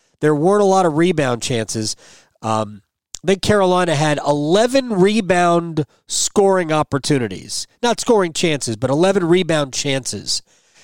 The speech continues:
in the first win over Columbus.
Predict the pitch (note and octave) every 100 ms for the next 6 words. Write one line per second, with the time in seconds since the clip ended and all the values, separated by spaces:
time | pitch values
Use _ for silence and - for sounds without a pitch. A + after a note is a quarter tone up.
0 | _ - C3 C#3 - E3 D3 C3+ D3 C3+
1 | A#2+ A#2 C3 A#2 A2+ A#2 G#2+ G#2 - -
2 | -